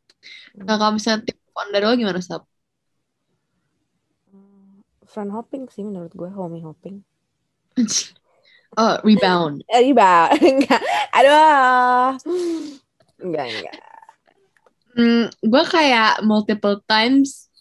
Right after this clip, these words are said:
Speaker 2: nyoba rebound. Tapi gini loh, kalau misalnya lo emang dalam hati lo tuh belum move on, mau kayak gimana pun, mau effort lo kayak tadi nyari kesibukan, rebound, lala, itu ntar juga pasti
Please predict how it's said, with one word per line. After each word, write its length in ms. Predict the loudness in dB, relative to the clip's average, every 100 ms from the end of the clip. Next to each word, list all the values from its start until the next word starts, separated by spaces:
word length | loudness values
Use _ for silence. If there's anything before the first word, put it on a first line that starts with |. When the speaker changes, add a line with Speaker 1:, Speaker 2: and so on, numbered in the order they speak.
| _ -2
Speaker 2:
nyoba 480 | 2 4 2 2
rebound. 640 | 2 2 2 0 -2 -4 -4
Tapi 320 | -2 2 0 -2 -20 -12
gini 240 | -2 0 2
loh, 160 | 0
kalau 320 | -2 -4 -2
misalnya 400 | -2 -2 -2 -2
lo 160 | 0 -2
emang 480 | 0 0 0 -2 -4 -6 _ _
dalam 480 | -2 0 2 0 -2
hati 320 | -6 -4 0
lo 240 | 0 0
tuh 80 | 0
belum 400 | 0 2 0 0
move 240 | -2 -4 -8
on, 320 | -8 -4 -2 -2
mau 240 | -2 -2
kayak 240 | 0 -2
gimana 400 | 0 -2 -2 -4
pun, 240 | -4 -4 -2
mau 80 | -2
effort 400 | -4 -4 -4 -2
lo 80 | -4
kayak 240 | -2 -2 -2
tadi 320 | -2 0 -2
nyari 160 | -4
kesibukan, 560 | -8 -4 -2 -2 -2 -2
rebound, 480 | 0 0 2 0 -2
lala, 320 | -2 0 0 -4 -20 -18 -12 -6
itu 160 | 2 2 4
ntar 160 | 4 6
juga 320 | 4 4 0 -6
pasti 400 | -8 -2 -2